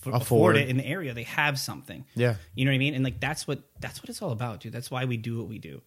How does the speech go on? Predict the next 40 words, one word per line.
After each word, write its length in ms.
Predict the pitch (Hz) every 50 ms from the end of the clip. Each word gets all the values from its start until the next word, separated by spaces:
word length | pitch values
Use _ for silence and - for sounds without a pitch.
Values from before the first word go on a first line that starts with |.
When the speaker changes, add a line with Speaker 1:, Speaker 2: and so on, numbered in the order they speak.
| _ -
Speaker 1:
And 100 | - 151
the 40 | 165
hardest 300 | - 180 202 202 - -
part 160 | - 185 160
for 80 | - 160
me 140 | 156 160 147
this 220 | 151 156 156 -
year 140 | 139 135 127
was 200 | 123 123 113 -
not, 200 | 135 127 127 104
I'm 60 | 127 147
not 140 | 147 135 127
really 160 | 139 135 123
coach, 240 | - - 131 131 - -
I'm 100 | 127 123
doing 160 | 143 135 110
private 360 | - - 117 120 123 135 -
stuff. 300 | - - 135 147 147 - - - - - 120 - _ -
I 60 | 139
went 180 | 127 151 147 131
into 100 | 107 110
reffing, 340 | 123 131 127 - 139 143 143
like, 100 | 131 110
I'm 120 | 117 117
reffing 320 | 117 120 120 120 - 139 139
right 100 | 139 143
now. 260 | 147 151 156 156 160 120
And 100 | 127 131
Speaker 2:
Oh, 80 | 147
Speaker 1:
it's 80 | 143 -
Speaker 2:
shit, 160 | - 170 151
are 40 | 131
you 140 | 139 156 156
really? 220 | 123 110 123 139 143
Speaker 1:
Yeah. 220 | 135 135 127 117
Speaker 2:
I 60 | 117
gotta 140 | 117 113 110
go 100 | 107 104
see 180 | 104 - 107 107
that. 200 | 107 107 107